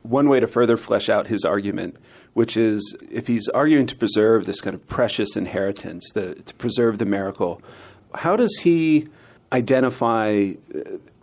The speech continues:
the reasons people are now rebelling against it? You mentioned at one point that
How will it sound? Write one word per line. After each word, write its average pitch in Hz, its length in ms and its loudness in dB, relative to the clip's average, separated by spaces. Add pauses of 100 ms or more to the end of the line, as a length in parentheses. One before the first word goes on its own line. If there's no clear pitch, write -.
(140)
the 113 140 -2
reasons 113 480 2
people 113 380 0
are 98 120 2
now 101 200 0
rebelling 95 500 0
against 87 540 -8
it? - 320 -12 (160)
You 131 100 2
mentioned 170 320 4
at - 80 2
one 120 220 2
point 104 400 -2
that 104 280 -2